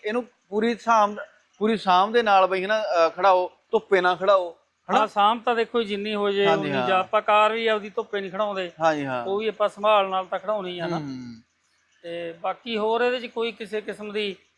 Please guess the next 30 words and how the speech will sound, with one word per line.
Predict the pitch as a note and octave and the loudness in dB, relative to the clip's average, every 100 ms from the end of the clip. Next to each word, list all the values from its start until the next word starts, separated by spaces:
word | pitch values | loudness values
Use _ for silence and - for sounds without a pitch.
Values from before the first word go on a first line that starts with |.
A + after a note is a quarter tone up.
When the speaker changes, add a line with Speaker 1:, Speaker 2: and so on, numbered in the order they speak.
| _ _ _ _ _ _ _ - | _ _ _ _ _ _ _ -8
Speaker 2:
ਅਹ, | F3+ F#3+ G3 | -2 0 0
ਜਿੰਨੀਆਂ | F3 G3+ G#3+ A3 | -2 -6 -2 -2
ਵੀ | G#3+ | -2
ਬਣਾ | F#3+ G3+ G3+ | -4 0 0
ਕੇ | G3 | -2
ਭੇਜੀਆਂ | G3 A3 E3+ G3 G3 | 0 0 0 -2 -2
ਨੇ, | G3+ | -2
ਕਦੇ | F#3 G3 G3 | -4 -4 -4
ਕੋਈ | - G3 | -4 -6
ਦਿੱਕਤ | F#3 F3 F3+ | -6 -12 -12
ਨਹੀਂ | G3 F#3+ | -6 -2
ਆਈ, | F#3+ G3+ A#3+ | -2 -2 -6
Speaker 1:
ਹੂੰ। | A#3 | -6
Speaker 2:
ਨਾ | F3 G3 | -2 0
ਹੀ | G3+ | -2
ਕੋਈ | - G3+ | -8 -4
ਆਵੇ। | F#3 F3+ G3+ | 0 0 -2
ਹੁਣ | G#3+ | -4
ਦੇਖੋ | G#3 G#3 A3 | -4 -6 2
ਆਹ | A3+ | 0
ਦੋਨੇ | G#3 G#3 G#3+ | 0 -4 -6
ਸਟਾਰਟ | - G3 G3 | 0 2 2
ਖੜੀਆਂ | F#3 F3+ G3+ | -2 -6 -6
ਨੇ, | A3 | -6
ਚੱਲਦੀਆਂ | G#3 G3+ G3 G3 | -2 -2 -2 -6
ਦਾ | F#3+ | -4
ਵੀ | F#3+ | -6
ਨਹੀਂ | G3 | -10
ਪਤਾ | E3+ D#3+ | -12 -10
ਲੱਗਦਾ। | D3+ | -10